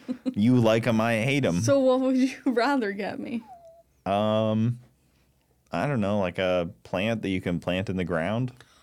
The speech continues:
Speaker 2: You know what I was actually thinking? You know how your parents did that? Didn't your dad get your mom, like, a tree one
Speaker 1: He
Speaker 2: year?
Speaker 1: did, yeah.
Speaker 2: I was thinking we should do that, like, for him.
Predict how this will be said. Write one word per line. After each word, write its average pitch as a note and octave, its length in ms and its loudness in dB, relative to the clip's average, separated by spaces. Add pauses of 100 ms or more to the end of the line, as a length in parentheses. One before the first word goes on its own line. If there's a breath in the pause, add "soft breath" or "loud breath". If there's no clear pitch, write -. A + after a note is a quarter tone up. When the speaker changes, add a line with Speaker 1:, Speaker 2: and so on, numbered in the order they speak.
(420 soft breath)
Speaker 2:
You C#4+ 80 0
know D4+ 100 2
what G4 140 -2
I A#4 160 -4
was D#4 100 -4
actually A#3 460 -6
thinking? B3 720 -2
You B3 80 -4
know C4 100 2
how C#4+ 100 0
your E4+ 160 0
parents A#3 440 -4
did B3 200 -2
that? C4+ 280 -2
Didn't B3 240 -2
your D4+ 160 2
dad G#3 380 -2
get G#3 120 -4
your G#3 140 -2
mom, G3 320 -4
like, G3 160 -6
a G#3 60 -6
tree G3+ 540 -8 (180)
one A#3 160 -8
Speaker 1:
He A#3 60 0
Speaker 2:
year? E2+ 260 2
Speaker 1:
did, - 100 -6 (100)
yeah. F2 320 -4 (240)
Speaker 2:
I C4+ 140 0
was D4+ 140 -2
thinking C4 360 2
we A#3 140 0
should A3 180 -4
do A3+ 160 0
that, G#3 260 -2
like, - 300 -8
for G#3 240 -10
him. G3 480 -8